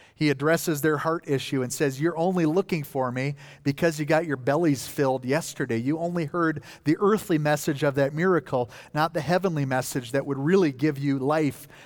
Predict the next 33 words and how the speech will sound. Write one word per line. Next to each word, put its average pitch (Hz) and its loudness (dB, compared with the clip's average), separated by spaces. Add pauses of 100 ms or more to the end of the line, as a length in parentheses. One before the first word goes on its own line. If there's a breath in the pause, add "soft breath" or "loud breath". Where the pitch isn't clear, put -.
that 139 -2
will 147 -4
sustain 165 -2
you 143 -2
not 143 -2
just 147 -4
for 143 -4
one 151 -2
day, 120 0 (640 soft breath)
but - -4
for 139 -2
every 147 -2
day, 101 -6 (800)
for 123 -6
your 127 -4
eternal 147 -4
lives." 107 -8 (1300)
And 160 -2
so 185 2
then 185 2
they 202 2
ask 175 0
another 180 2
question, 131 -4
"Well, 139 0 (100)
we 165 2
want 294 2
to 143 -2
do 143 -2
the 127 -2
works 120 -4
of 107 -10
God." 107 -6